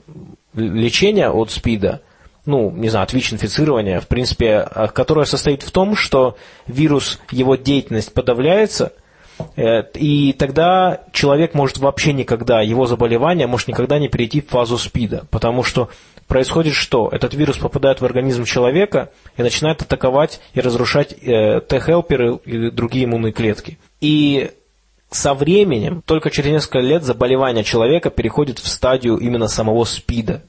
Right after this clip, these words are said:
то есть синдром приобретённого иммунодефицита, когда уже достаточное количество иммунных клеток разрушено,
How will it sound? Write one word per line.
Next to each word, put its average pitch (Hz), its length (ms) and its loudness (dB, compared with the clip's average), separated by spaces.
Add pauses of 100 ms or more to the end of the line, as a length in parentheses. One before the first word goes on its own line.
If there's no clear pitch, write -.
то 104 100 -4
есть 98 120 -4
синдром 120 500 0
приобретённого 113 640 0
иммунодефицита, 110 880 -4 (180)
когда 131 280 0
уже 127 160 -2
достаточное 120 760 0
количество 113 600 -2
иммунных 107 300 -2
клеток - 340 -4
разрушено, 123 640 -2